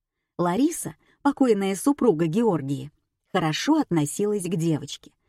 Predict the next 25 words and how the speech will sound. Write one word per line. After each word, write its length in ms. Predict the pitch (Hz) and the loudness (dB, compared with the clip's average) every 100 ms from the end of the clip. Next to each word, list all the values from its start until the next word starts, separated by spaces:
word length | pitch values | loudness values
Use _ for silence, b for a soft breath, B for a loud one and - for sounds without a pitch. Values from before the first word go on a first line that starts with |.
| _ _ - | _ _ -2
поощряла 600 | 320 294 - - 170 156 | 0 2 2 2 2 0
ее 380 | 160 165 143 | 0 0 0
дружбу 480 | 135 156 226 233 185 | 0 0 0 0 -2
с 80 | 202 | -2
дочкой. 600 | 170 170 151 - - - _ _ _ _ _ _ _ _ _ _ _ - | 0 0 0 -4 -16 -20 _ _ _ _ _ _ _ _ _ _ _ 0
«Вера 400 | 247 277 285 262 | 4 6 6 6
не 140 | 254 | 4
по 140 | 254 | 4
годам 400 | 247 247 226 254 | 4 4 6 4
серьезная 760 | 269 262 233 233 320 294 240 220 | 4 2 2 4 6 6 6 4
и 40 | |
ответственна», 720 | 220 226 214 - - 214 208 | 6 6 4 2 0 2 2
говорила 500 | 196 208 196 190 185 | 4 4 4 2 0
Лара. 400 | 190 190 185 180 - _ _ _ _ - | 2 2 0 -6 -12 _ _ _ _ 0
«Надеюсь, 640 | 226 214 185 196 226 214 | 2 2 2 2 2 2
она 220 | 196 190 | 2 4
положительно 760 | 220 208 185 180 277 320 294 185 | 4 4 4 0 0 4 4 4
повлияет 640 | 208 208 196 196 185 185 | 0 0 0 -2 -2 -2
на 240 | 202 190 | -2 0
Иринку. 480 | 190 190 190 - 196 - _ _ _ _ _ _ | -2 -2 -6 -8 -14 -16 _ _ _ _ _ _
Да 120 | 190 | 2
и 120 | 208 | 2
семья 500 | 196 - 196 180 240 330 b b | 2 -2 -2 2 0 0 b b
у 160 | 285 262 | 2 2
Иосифовой 880 | 247 240 226 - 233 220 208 208 | 2 4 2 2 0 2 2 -2